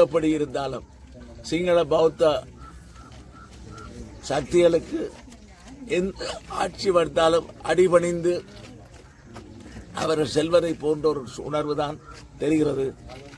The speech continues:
இந்த தேசிய மக்கள் சக்தி கூட இதற்கு நடவடிக்கை எடுக்காமல் இருப்பது என்பது அவருடைய உண்மை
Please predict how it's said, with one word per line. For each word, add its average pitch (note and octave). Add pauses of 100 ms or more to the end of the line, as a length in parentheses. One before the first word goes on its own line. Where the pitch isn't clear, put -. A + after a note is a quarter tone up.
(120)
இந்த C#3+ (1500)
தேசிய E3+ (120)
மக்கள் D3
சக்தி D3+
கூட D3+ (1000)
இதற்கு F3 (100)
நடவடிக்கை D#3
எடுக்காமல் D#3
இருப்பது C3+
என்பது C3 (540)
அவருடைய C#3
உண்மை E3